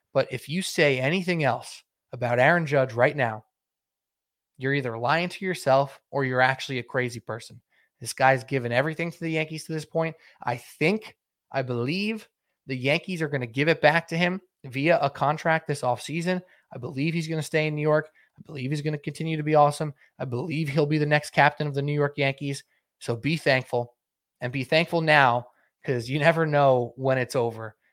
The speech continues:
And if it's not, if it becomes over, if it's not gonna be a re-sign situation, you could take all your thankfulness energy towards Aaron Jones.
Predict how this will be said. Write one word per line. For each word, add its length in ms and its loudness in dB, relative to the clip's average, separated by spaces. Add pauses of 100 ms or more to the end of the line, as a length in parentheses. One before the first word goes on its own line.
(140)
And 120 -4
if 180 -6
it's 200 -8
not, 480 6
if 140 -4
it 100 0
becomes 540 -2 (100)
over, 400 -4 (340)
if 140 -10
it's 160 -8
not 240 0
gonna 160 -4
be 340 -6 (220)
a 100 -2
re-sign 600 -2
situation, 680 -8 (300)
you 100 -6
could 160 -6
take 260 -2
all 160 2
your 160 -4
thankfulness 680 -4
energy 540 0 (360)
towards 320 0
Aaron 260 2
Jones. 440 -4